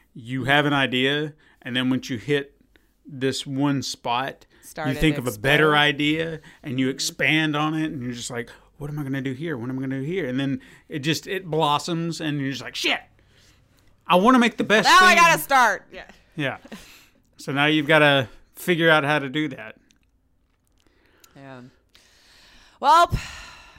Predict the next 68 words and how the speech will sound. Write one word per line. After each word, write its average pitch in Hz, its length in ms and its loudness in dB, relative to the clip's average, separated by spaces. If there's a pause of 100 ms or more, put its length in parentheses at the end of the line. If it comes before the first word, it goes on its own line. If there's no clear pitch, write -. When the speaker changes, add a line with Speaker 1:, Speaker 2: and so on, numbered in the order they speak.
(160)
Speaker 2:
be 320 140 -4
patient 294 380 -2
with 247 140 -2
them, 233 100 -8
guys. 233 640 -2
Looks 226 320 -16
like 233 220 -8
at 220 80 -12
least, 226 340 -10
uh, 208 240 -4
you're 208 120 -8
getting 202 200 -10
some 196 300 -10
snippet, 190 460 -10
and 156 180 -18
hopefully 185 540 -6
it 180 160 -10
does 170 220 -8
still 175 140 -14
come 165 160 -12
to 165 60 -14
P 170 180 -18
C, 165 220 -20
'cause - 140 -20
I 156 60 -20
feel 156 200 -18
like 151 180 -16
if - 60 -20
that's 147 240 -20
what 147 140 -20
you 151 80 -20
were 143 100 -16
initially 139 360 -18
promising, - 520 -18
you - 120 -20
need - 180 -20
to 170 60 -16
kinda - 300 -18
stick - 320 -12
to - 120 -14
Speaker 1:
Oh, 262 80 -6
Speaker 2:
that, 147 80 -4
Speaker 1:
yeah. 117 120 -6
Speaker 2:
since 107 260 -16
it's - 100 -18
Speaker 1:
I 196 140 2
Speaker 2:
been 190 80 2
Speaker 1:
have 180 80 -2
Speaker 2:
so 165 60 -8
Speaker 1:
no 160 80 0
Speaker 2:
long, 143 80 0
Speaker 1:
doubt 131 200 0
Speaker 2:
for 127 60 -4
Speaker 1:
it's - 100 -16
gonna 127 160 -8
Speaker 2:
sure. 113 60 -8
Speaker 1:
come 127 180 -6
to 120 60 -6
the 110 100 -14
P 123 160 -12
C. 107 360 -16
I, 117 180 -8
Speaker 2:
Yeah. 139 200 -12
Speaker 1:
I 143 40 -6
don't 143 240 -4
think 147 180 -4
that's 131 240 -6
a 113 320 -10